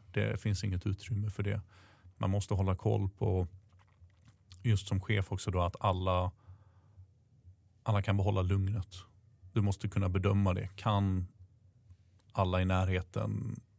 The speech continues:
överleva det här som personer psykiskt? Vilka stod honom närmast? Vilka tar det här sämst, så att säga? Vilka, eh, vilka behöver du kanske inte bry dig om? Vilka i gruppen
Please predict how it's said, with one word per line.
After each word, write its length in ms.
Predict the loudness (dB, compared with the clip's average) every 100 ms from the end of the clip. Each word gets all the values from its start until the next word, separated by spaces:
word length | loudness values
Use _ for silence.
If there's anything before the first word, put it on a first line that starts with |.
| 2
överleva 480 | 4 4 2 2 2
det 100 | 2
här 200 | 0 -4 -10
som 260 | -4 -4
personer 500 | -2 0 0 0 0
psykiskt? 600 | -2 -2 -4 -6 -10 -14 -20 -20 -20 -20 -20 -20 -2
Vilka 320 | 2 2 2
stod 280 | 2 2 2
honom 260 | 2 2 2
närmast? 560 | 2 2 0 -2 -2
Vilka 220 | -2 -2 -2
tar 300 | 0 2 2
det 120 | 2
här 420 | 2 2 0 -4 -16 -20 -20 _ -20 -20 _ _ _ -20 -20 -20 -20 -6
sämst, 640 | -2 2 2 2 -2 -6 -6
så 80 |
att 80 | -6
säga? 240 | -4 -6 -8 -14 -20 _
Vilka, 760 | 0 0 -2 -2 2 4 2 -2 -12 _ _ -2
eh, 260 | 0 0
vilka 300 | 2 0 0 2
behöver 260 | 2 0
du 60 | -2
kanske 260 | -4 0
inte 220 | 0 2 2
bry 180 | 2
dig 120 | 2 2
om? 200 | -2 -6 -12 _ 0
Vilka 500 | 2 2 0 0 2
i 180 | 2 2
gruppen 720 | 2 0 -2 0 0 0